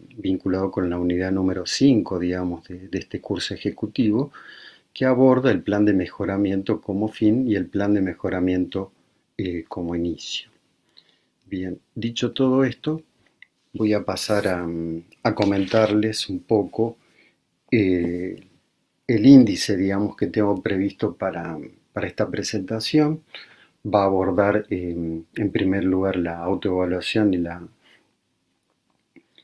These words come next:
y, y la finalización en un, en un plan de mejoramiento. Vamos a, a presentar también los componentes que,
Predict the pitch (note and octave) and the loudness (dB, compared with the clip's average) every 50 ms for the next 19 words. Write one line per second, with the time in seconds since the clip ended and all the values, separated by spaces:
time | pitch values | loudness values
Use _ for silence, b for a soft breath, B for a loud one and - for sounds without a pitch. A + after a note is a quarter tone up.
0 | b b b b _ _ _ _ _ _ - B2+ A2 G2+ G2 F#2 F#2 F2+ F2+ F2 | b b b b _ _ _ _ _ _ 2 2 4 4 4 4 2 2 2 0
1 | F2 F2 E2+ E2+ E2+ E2 E2 D#2+ - _ _ _ _ _ - - - A2 G2 G2+ | 0 -2 -2 -4 -4 -6 -8 -10 -12 _ _ _ _ _ -8 -2 0 2 2 0
2 | G2 - G#2+ G2+ G2+ G2 F#2 F#2 - A2 G2 F#2 - - A#2 G#2+ G2+ G2+ F#2 F#2 | 0 2 2 2 4 2 2 0 0 -2 -4 -2 0 0 2 2 2 2 2 0
3 | F2+ F2 E2+ E2 E2 E2 - - A2 G2+ F#2+ F#2 F2+ F2 - G2 G2 G2 G2 F#2+ | 0 -2 -2 -4 -6 -10 -10 -8 -6 -4 -4 -4 -4 -4 -2 -2 0 0 0 0
4 | F#2+ F2+ F2+ F2 F2 F2 E2+ E2+ E2 E2+ F#2 F2 - - - F#2+ F#2+ F#2+ G2+ A2+ | 0 -2 -2 -4 -6 -8 -10 -8 -6 -6 -6 -6 -6 -6 -6 -4 -2 0 2 4
5 | C3 C3+ A#2+ A#2 A2+ - - C3+ E3 B B B B B B B B B B B | 4 4 4 4 2 0 -2 -6 -8 B B B B B B B B B B B
6 | B B _ - F#2+ G2+ G#2 G#2 G#2+ G#2+ G2 G#2 G2 F2+ F2+ F2 F2 F2 F2 F2+ | B B _ -2 0 2 2 4 2 2 2 0 -4 -4 -4 -6 -6 -8 -8 -8
7 | F2 F#2 G2 F#2 F2 G2 F#2+ F#2 G2+ G2+ G2+ F2+ G2+ F#2+ F#2+ F#2+ G2 G2 F#2 F2 | -6 -6 -6 -4 -4 -2 -2 0 0 0 0 -2 -2 -2 -2 -2 -2 -2 -2 -4
8 | - - - - E2+ E2+ F#2+ G2 G2+ A#2 C#3+ C3+ A2 - F2+ E2 - - F#2 F2 | -6 -10 -10 -10 -8 -6 -4 0 2 2 2 2 0 -2 -8 -12 -10 -8 -8 -6
9 | F2 F2 F2 | -6 -8 -10